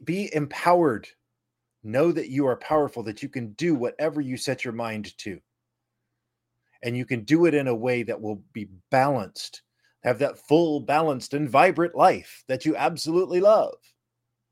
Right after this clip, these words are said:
Uh, from the tagline, right? It's possible,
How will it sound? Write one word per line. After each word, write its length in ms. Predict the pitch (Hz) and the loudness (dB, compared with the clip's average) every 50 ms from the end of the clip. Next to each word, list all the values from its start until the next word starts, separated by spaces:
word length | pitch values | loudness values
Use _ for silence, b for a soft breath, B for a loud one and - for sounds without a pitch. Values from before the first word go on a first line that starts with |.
| - | -20
Uh, 40 | 101 - - | -20 -14 -10
from 160 | - 147 165 | -10 -8 -8
the 80 | 180 170 | -4 -2
tagline, 680 | 185 196 190 156 139 127 131 113 98 85 80 78 76 | 0 0 0 0 -2 -2 -4 -4 -4 -8 -12 -16 -14
right? 320 | 95 113 135 165 175 - - _ _ _ _ _ _ _ _ _ _ _ _ _ _ _ _ _ _ _ _ _ _ _ _ _ - | -10 -8 -8 -8 -8 -12 -16 _ _ _ _ _ _ _ _ _ _ _ _ _ _ _ _ _ _ _ _ _ _ _ _ _ -12
It's 180 | 117 110 - - | -12 -12 -12 -16
possible, 640 | - - 123 120 113 - - 107 92 - - - | -10 -6 -6 -6 -4 -6 -10 -14 -16 -20 -20 -20